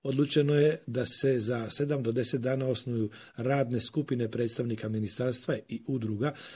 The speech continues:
koje će se baviti rješavanjem braniteljskih problema. Ministar je pozvao udruge da u radne skupine odrede ljude koji dobro poznaju probleme branitelja, izjavio je nakon sastanka predsjednik zbora gardijskih brigada Dražimir Jukić.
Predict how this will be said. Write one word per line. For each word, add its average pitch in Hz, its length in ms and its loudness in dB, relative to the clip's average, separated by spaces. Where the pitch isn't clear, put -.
koje 139 160 0
će 143 120 -2
se 147 140 4
baviti 135 420 0
rješavanjem 127 640 0
braniteljskih 107 640 -2
problema. 98 480 -10
Ministar 131 340 0
je 117 80 0
pozvao 127 300 2
udruge 131 280 2
da 113 140 0
u 107 80 0
radne 120 280 -2
skupine 123 400 -2
odrede 117 320 -2
ljude 127 300 0
koji 104 180 -6
dobro 123 260 0
poznaju 104 420 -6
probleme 107 400 -4
branitelja, 117 500 -4
izjavio 101 400 -2
je 127 60 0
nakon 104 240 -6
sastanka 107 500 -4
predsjednik 104 440 -6
zbora 110 320 -4
gardijskih 110 600 -4
brigada 107 540 -6
Dražimir 98 520 -8
Jukić. 120 460 -4